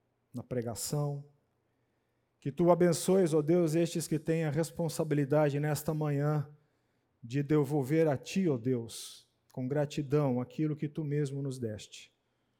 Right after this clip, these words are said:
para a edificação da tua igreja. Peço que tu, ó Deus, sejas abundante, ó Pai. Tu preenchas toda a nossa deficiência, toda a nossa lacuna,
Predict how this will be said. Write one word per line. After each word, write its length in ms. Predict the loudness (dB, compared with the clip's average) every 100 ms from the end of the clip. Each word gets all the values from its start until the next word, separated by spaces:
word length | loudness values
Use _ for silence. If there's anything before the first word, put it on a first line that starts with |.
| _ _ _ _ -6
para 180 | 0 0
a 20 |
edificação 640 | -2 -6 -4 -4 -2 -4
da 140 | -4 -4
tua 160 | -4
igreja. 520 | -4 -4 -6 -8 -10 -18 -20 _ _ _ _ _ _ _ _ _ _ _ _ _ _ _
Peço 300 | -6 -6 -8
que 100 | -10
tu, 140 | -4
ó 80 | -2
Deus, 260 | 0 -2 -2
sejas 320 | -4 -4 -4
abundante, 640 | -4 -4 0 2 2 -2 -6
ó 40 |
Pai. 360 | -10 -12 -12 -18 _ _ _ _ _ _ -20 -14
Tu 80 | -10
preenchas 640 | -2 0 0 -2 -4 -8
toda 300 | -6 -2 0
a 40 | 0
nossa 300 | 0 -2 -4
deficiência, 920 | -6 -6 -8 -6 -2 -2 -2 -4 -8
toda 240 | -8 -6 -4
a 40 |
nossa 320 | -2 -4 -4
lacuna, 800 | -4 -6 -10 -4 -2 0 -2 -4